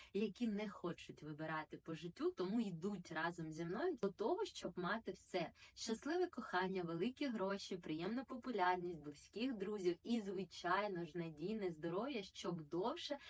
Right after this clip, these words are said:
насолоджуватись цим всім щастям. Прямо зараз підпишіться заради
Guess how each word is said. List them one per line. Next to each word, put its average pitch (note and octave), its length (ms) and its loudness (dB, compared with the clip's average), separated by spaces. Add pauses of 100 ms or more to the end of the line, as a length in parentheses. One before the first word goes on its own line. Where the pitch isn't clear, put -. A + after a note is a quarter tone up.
(220)
насолоджуватись F#3 1200 0
цим F#3+ 380 0
всім E3 380 -4
щастям. D#3+ 720 -8
Прямо G#3 340 2
зараз D#3 440 -4
підпишіться F#3 720 -4
заради F3 460 2